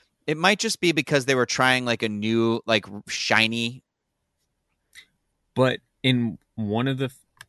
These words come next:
Speaker 2: okay,
Speaker 1: But even his
Speaker 2: s-, but,
Speaker 1: hands, even,
Speaker 2: but
Speaker 1: even the
Speaker 2: Zayto
Speaker 1: picture of
Speaker 2: has,
Speaker 1: him in
Speaker 2: like,
Speaker 1: the box, it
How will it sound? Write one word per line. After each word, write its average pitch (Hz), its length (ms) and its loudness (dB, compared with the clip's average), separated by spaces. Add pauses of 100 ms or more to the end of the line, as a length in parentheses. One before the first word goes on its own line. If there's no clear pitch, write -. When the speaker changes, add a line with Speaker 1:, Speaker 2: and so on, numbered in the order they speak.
(400)
Speaker 2:
okay, 107 360 -6 (120)
Speaker 1:
But 151 100 -6
even 226 200 -4
his 269 200 -4
Speaker 2:
s-, 185 100 -4
but, 214 140 4
Speaker 1:
hands, - 140 -8
even, 170 280 -6
Speaker 2:
but 127 120 -2
Speaker 1:
even 131 220 2
the 151 60 4
Speaker 2:
Zayto - 20 4
Speaker 1:
picture 196 300 4
of 123 60 4
Speaker 2:
has, - 20 0
Speaker 1:
him 165 140 2
in - 60 0
Speaker 2:
like, - 0 -
Speaker 1:
the 120 80 0 (260)
box, - 240 -16
it 65 100 -14